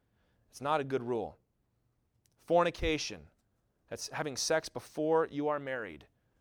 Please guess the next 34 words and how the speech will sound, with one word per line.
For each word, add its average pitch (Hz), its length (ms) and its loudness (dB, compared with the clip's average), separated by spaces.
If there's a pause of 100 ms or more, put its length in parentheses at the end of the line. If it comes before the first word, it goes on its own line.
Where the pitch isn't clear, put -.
(200)
I 98 60 -6
mean, 120 80 -6
that's, 190 280 0
that 190 160 2
just - 180 -10
happens. - 580 -6 (440)
That 160 120 -2
happens 110 300 -4
everywhere. 98 540 -2 (800)
And 110 80 -10
people 123 200 -4
just 110 140 -10
don't 117 180 -4
talk 151 280 4
about 110 240 2
it 110 80 -2
and 117 80 -8
do 123 120 -2
it - 80 -6
secretly. 110 600 -8 (1700)
Pornography, 139 640 2
of 107 100 -6
course, 120 300 -2
is 110 160 -10 (100)
pervasive. 110 800 -4 (400)
Adultery 156 720 6
is 127 120 -2
excused. 113 560 -6
Now, 165 280 0
cheating 262 380 -2
is 220 100 -4
still 220 260 4
bad, 180 400 6
but 151 200 2